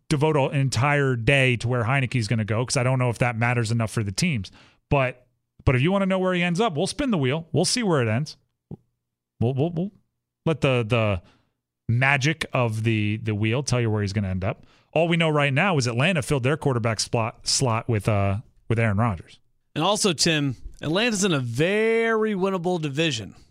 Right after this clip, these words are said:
Speaker 1: Very winnable division. One that Tom Brady went to and immediately won a Super Bowl. I don't know if Aaron Rodgers is paying attention, but that, that, that has happened before.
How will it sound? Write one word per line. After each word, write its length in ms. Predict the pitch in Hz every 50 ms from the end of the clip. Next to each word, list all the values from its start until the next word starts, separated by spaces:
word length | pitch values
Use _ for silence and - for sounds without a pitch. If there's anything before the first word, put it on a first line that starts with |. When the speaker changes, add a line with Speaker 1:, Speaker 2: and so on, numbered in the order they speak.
| _ _ _ -
Speaker 1:
Very 400 | 107 107 107 120 135 165 175 160
winnable 380 | 135 120 113 104 92 92 92
division. 380 | 82 82 82 87 - - - - _ _ _ _ _ _ _ _ _ _ _ _ _ _ _ _ _ _ _ _ _ _ _ _ _ -
One 200 | 120 151 160 156
that 180 | 147 139 -
Tom 220 | - 151 160 156 143
Brady 240 | 143 160 170 165
went 180 | 151 131 127 117
to 100 | - 127
and 80 | 127 123
immediately 340 | 123 120 127 123 127 120 123
won 140 | 123 123 117
a 40 |
Super 280 | 107 - 165 170 147 151
Bowl. 200 | 110 107 90 - - - - _
I 100 | - 131
don't 120 | 147 151
know 120 | 147 147 143
if 80 | 127
Aaron 220 | 143 143 139 135 135
Rodgers 340 | 139 135 139 127 131 127 123
is 60 | 123
paying 240 | - 143 143 135 127
attention, 480 | 117 - 165 190 - - 117 110 113
but 260 | 110 113 113 120 - _ -
that, 260 | 160 143 117 117 113
that, 240 | 113 117 123 120 -
that 180 | - 113 117 107
has 220 | 113 135 139 -
happened 320 | 143 147 175 - - 117 98
before. 340 | 90 87 - 101 - _